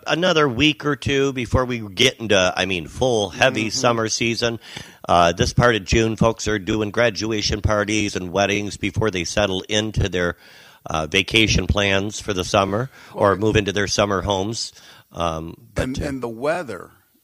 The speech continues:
Speaker 2: has, it's like we got an extra month of summer.
Speaker 1: Yeah.
Speaker 2: You know, today excluded, of course.
Speaker 1: Mm-hmm.
Speaker 2: But man, oh man, I mean, we had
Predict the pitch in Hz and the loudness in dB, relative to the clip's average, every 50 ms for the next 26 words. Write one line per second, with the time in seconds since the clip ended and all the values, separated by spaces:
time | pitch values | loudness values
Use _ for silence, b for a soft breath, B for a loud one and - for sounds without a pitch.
0 | _ _ - 98 104 101 92 80 - 131 131 120 - 143 135 113 127 120 120 117 | _ _ -20 -16 -16 -14 -14 -14 -14 -14 -14 -12 -10 -10 -10 -10 -10 -10 -8 -8
1 | 113 107 101 107 110 - - - 110 98 92 92 98 101 98 - - 85 - - | -8 -8 -10 -12 -12 -14 -14 -14 -14 -14 -12 -12 -14 -14 -14 -14 -16 -18 -16 -18
2 | - - 95 92 85 85 - - _ _ - - - 127 117 98 - - 113 104 | -16 -14 -14 -14 -14 -16 -20 -20 _ _ -6 0 4 4 6 6 4 2 -4 -10
3 | 82 85 - - - 104 104 101 98 92 92 - - - - 110 104 95 87 85 | -12 -14 -14 -12 -10 -8 -8 -8 -8 -10 -12 -14 -20 -18 -14 -12 -12 -12 -12 -16
4 | - - _ - 87 82 80 - - 113 107 104 92 92 - - 98 113 123 120 | -20 -20 _ -16 -16 -16 -12 -8 -6 -4 -2 -2 -4 -6 -8 -10 -12 -12 -10 -10
5 | 113 92 85 85 85 87 98 110 113 104 87 78 82 - 95 90 90 110 117 101 | -10 -12 -12 -14 -16 -16 -14 -14 -14 -14 -14 -16 -18 -18 -16 -14 -12 -12 -12 -12
6 | 95 80 78 | -12 -12 -14